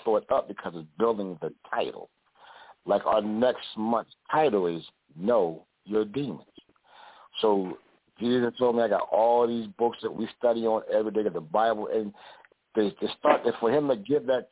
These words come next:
title and then start giving out instructions and start to put this and to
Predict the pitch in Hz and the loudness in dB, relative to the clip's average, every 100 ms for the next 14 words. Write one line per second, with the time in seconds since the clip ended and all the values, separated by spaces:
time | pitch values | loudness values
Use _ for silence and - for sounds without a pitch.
0 | - 143 123 87 76 - - _ - 98 | -4 0 0 -2 -6 -12 -20 _ -10 -2
1 | 117 127 117 101 _ _ _ _ _ _ | 2 2 2 -6 _ _ _ _ _ _
2 | - - 139 101 135 127 123 101 - - | -10 -2 -2 0 0 2 0 -2 -6 -2
3 | 139 135 110 92 92 117 139 - 123 - | -2 -2 -6 -6 -4 -4 -6 -4 -4 0
4 | 123 - 107 98 | -2 -2 -4 -4